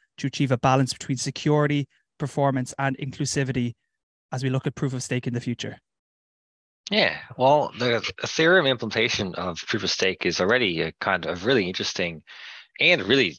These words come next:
Speaker 2: difficult and impactful step forward in hopefully a more decentralized, uh, paradigm. Because if you look at, like, successful,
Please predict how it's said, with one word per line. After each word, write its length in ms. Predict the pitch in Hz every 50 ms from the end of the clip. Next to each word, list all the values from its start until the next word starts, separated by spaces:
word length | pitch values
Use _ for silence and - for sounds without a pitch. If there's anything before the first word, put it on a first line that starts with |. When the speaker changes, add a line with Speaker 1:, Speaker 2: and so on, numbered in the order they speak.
| _ -
Speaker 2:
difficult 420 | - 98 95 - - 110 95 80
and 260 | 87 87 87 87 82 76
impactful 440 | - 104 98 - - - 87 80
step 280 | - - - 95 - -
forward 460 | - 90 85 87 98 107 107 101 104 _ _ _ - -
in 480 | 98 95 92 90 90 87 85 82 80 -
hopefully 540 | - - - 175 - - - 82 76 85 101 -
a 80 | 87 85
more 240 | 82 90 92 90 82
decentralized, 1000 | - 92 - - 95 90 90 - - 90 82 82 82 80 78 76 - - - - -
uh, 360 | 87 85 82 80 78 76 73
paradigm. 580 | - - 87 87 92 95 104 107 113 117 131 127 _ - - - - - - - - -
Because 340 | - - - 127 123 107 107
if 120 | 101 101
you 80 | 113 113
look 240 | 120 139 - -
at, 280 | 143 117 95 85 - -
like, 160 | 98 92 85
successful, 800 | - - - - - 98 104 107 - - 117 113 110 107 104 101